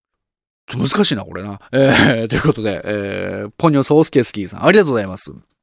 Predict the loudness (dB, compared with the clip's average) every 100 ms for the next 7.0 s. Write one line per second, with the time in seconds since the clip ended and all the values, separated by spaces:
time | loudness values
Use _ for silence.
0 | _ _ _ _ -16 -12 -12 -6 -4 0
1 | 2 4 4 4 2 2 0 -4 -8 -18
2 | -18 -18 -10 -4 -4 -4 -6 -6 -8 -4
3 | 2 2 4 4 4 2 -8 -6 -4 -4
4 | -6 -6 -2 -2 -2 -10 -12 -8 -8 -8
5 | -4 -4 -4 -8 -10 -10 -10 -12 _ -12
6 | -10 -8 -10 -10 -10 -10 -8 0 0